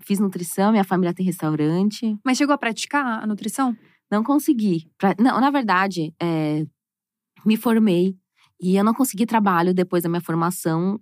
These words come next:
Speaker 1: É, muito preconceito em relação à religião, né? A minha
Speaker 2: Olha.
Speaker 1: vestimenta, o hijab. É, isso eu me formei há dez anos atrás.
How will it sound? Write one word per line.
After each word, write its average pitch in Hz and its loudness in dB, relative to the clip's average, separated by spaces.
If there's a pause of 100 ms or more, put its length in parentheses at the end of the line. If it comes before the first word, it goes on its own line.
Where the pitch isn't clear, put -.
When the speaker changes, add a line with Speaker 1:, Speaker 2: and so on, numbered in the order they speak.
Speaker 1:
É, 175 0
muito 196 0
preconceito 208 -2
em - 0
relação 185 0
à 190 2
religião, 175 0
né? 151 -2 (280)
A 160 -2
minha 170 0
Speaker 2:
Olha. 170 -4
Speaker 1:
vestimenta, 175 -4
o 165 -4 (100)
hijab. 165 -2 (400)
É, 165 -2
isso 214 -2
eu 180 0
me 196 2
formei 180 -2
há 180 0
dez 175 -2
anos 190 0
atrás. 160 -6